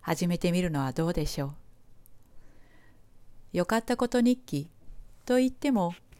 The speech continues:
前半は今の気持ちを書き出す。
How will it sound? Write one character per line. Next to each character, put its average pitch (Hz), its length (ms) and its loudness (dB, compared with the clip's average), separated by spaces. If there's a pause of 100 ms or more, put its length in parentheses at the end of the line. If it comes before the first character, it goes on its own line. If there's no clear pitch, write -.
(440)
前 180 140 4
半 196 300 0
は 196 220 2 (460)
今 185 240 6
の 139 140 0
気 156 160 0
持 165 120 2
ち 165 140 0
を 165 180 4
書 165 120 4
き 185 160 -2
出 185 160 6
す。 156 260 -4